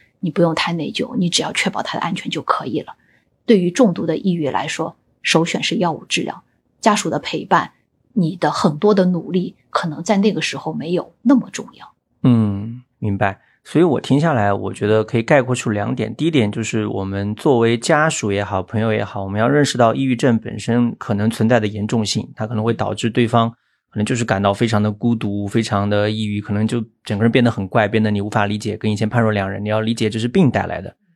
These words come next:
Speaker 2: 这是病的本身的严重性带来的，跟他的人可能还是要区分开来。还有一块可能就是我们要认识到我们自己的有限性，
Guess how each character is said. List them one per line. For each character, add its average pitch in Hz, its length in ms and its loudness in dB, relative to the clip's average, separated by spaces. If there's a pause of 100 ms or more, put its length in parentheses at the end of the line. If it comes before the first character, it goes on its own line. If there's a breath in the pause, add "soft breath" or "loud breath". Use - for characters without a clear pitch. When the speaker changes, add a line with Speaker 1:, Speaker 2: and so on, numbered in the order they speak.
(100)
Speaker 2:
这 117 80 -6
是 113 80 -2
病 143 300 2
的 110 140 6
本 - 160 -6
身 - 120 -2
的 113 60 4
严 101 140 2
重 101 120 -2
性 101 140 -2
带 98 140 -4
来 95 100 -8
的， 98 80 -10
跟 117 220 -2
他 120 160 -4
的 113 160 2
人 101 420 -2 (100)
可 - 140 -8
能 98 100 -2
还 104 80 -4
是 107 120 0
要 101 80 2
区 - 160 -4
分 107 160 -2
开 107 100 -8
来。 - 220 -12 (360)
还 123 140 2
有 135 60 4
一 - 20 0
块 151 160 4
可 113 80 -2
能 104 100 0
就 123 120 -2
是 131 80 0
我 110 40 0
们 104 120 0
要 113 40 4
认 127 80 4
识 131 120 0
到 120 140 2
我 104 40 0
们 101 100 -2
自 113 120 -4
己 117 80 2
的 110 80 2
有 95 160 0
限 104 200 -2
性， 104 220 -8